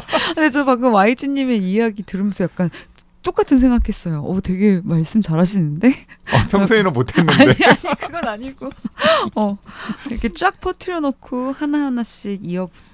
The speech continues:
Speaker 1: 붙이는,
Speaker 2: 음.
Speaker 1: 네,
Speaker 2: 아,
Speaker 1: 저도 그게
Speaker 2: 그게,
Speaker 1: 좋았습니다.
Speaker 2: 어, 이 소설의 가장 큰 매력 포인트라고 저는 생각을
Speaker 1: 네.
Speaker 2: 하고 아마 이 소설을 읽고서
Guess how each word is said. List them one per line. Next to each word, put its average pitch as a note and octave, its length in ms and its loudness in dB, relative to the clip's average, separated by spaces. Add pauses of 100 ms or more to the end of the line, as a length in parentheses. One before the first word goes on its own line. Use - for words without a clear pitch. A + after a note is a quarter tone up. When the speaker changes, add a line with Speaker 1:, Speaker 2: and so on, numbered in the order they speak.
(280)
Speaker 1:
붙이는, G#2 420 -6
Speaker 2:
음. D#3+ 180 -10 (120)
Speaker 1:
네, D3 200 -8 (240)
Speaker 2:
아, - 20 -20
Speaker 1:
저도 - 260 -2
그게 D3 160 -2
Speaker 2:
그게, F#3 240 2
Speaker 1:
좋았습니다. D#3 600 -2
Speaker 2:
어, A#2+ 80 2
이 A#2 160 -2
소설의 F3+ 680 -2 (260)
가장 E3+ 500 -2
큰 D#3 300 -4
매력 A#2+ 260 -2
포인트라고 C3+ 580 -6
저는 G2 420 -4
생각을 C3+ 380 -4
Speaker 1:
네. D3 60 2
Speaker 2:
하고 C#3+ 380 -4 (260)
아마 F3 480 0 (1040)
이 A2+ 120 2
소설을 F3 460 2
읽고서 B2+ 600 -2